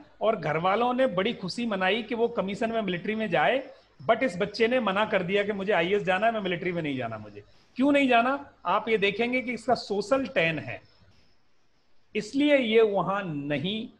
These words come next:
गई। मतलब, इतना होने के बावजूद भी इस बच्चे ने वो choose नहीं किया। और इसका सबसे ऊपर देखेंगे, कन्वेंशनल इसका पांच है, बहुत average conventional है। यानी ये दकियानूसी बातें, जो traditional बातें हैं,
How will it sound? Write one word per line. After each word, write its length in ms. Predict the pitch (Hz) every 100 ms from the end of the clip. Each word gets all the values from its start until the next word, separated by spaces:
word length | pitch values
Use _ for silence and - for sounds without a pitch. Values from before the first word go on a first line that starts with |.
| _ _ _ _ -
गई। 440 | 135 151 151 117 - _ _
मतलब, 360 | 143 147 208 202
इतना 240 | 170 214
होने 320 | 220 143 170 226
के 100 | 226
बावजूद 380 | 190 170 175
भी 100 | 170
इस 100 | 190 160
बच्चे 240 | 147 -
ने 100 | 165
वो 100 | 160
choose 320 | 160 151 143
नहीं 160 | 131 135
किया। 260 | - 113 92 _ _ _ _ _ _ -
और 120 | 208
इसका 220 | 240 - 262
सबसे 400 | - 240 - 294
ऊपर 240 | 269 247
देखेंगे, 400 | 233 233 277 285
कन्वेंशनल 800 | 285 220 214 240 269 277 269 277
इसका 340 | 196 - 233 233 302 - -
पांच 360 | 180 233 233
है, 160 | 190 165
बहुत 260 | 160 - 202
average 320 | 190 220 214
conventional 540 | 190 180 175 165 151
है। 120 | 131 - - - 151
यानी 260 | 185 226
ये 120 | 247
दकियानूसी 760 | 233 175 175 202 214 220 220 226
बातें, 520 | 175 165 196 214 226 - - - _
जो 140 | 147 208
traditional 680 | 214 175 190 233 233 226
बातें 360 | 180 170 170 208
हैं, 280 | 196 220